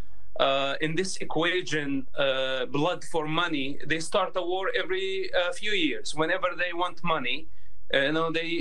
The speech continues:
uh, shed, uh, children's blood. Uh, this is their game. And this has to stop. This to ha-, have to come to an end.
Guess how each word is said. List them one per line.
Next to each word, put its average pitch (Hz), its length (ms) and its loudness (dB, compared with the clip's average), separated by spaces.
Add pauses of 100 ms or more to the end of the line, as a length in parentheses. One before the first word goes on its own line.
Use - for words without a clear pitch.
(140)
uh, 156 200 0
shed, 185 320 0 (140)
uh, 160 440 0
children's 180 560 0
blood. 127 300 2 (680)
Uh, 135 200 4
this 214 220 0
is 185 120 2
their 165 200 2
game. 139 300 0 (500)
And 156 240 2
this 226 200 0
has 226 280 0
to 214 120 2
stop. - 400 2 (440)
This 196 240 2
to 208 100 4
ha-, - 220 2 (100)
have 202 160 -2
to 196 80 2
come 190 240 0
to 190 80 0
an 175 200 0
end. 143 300 0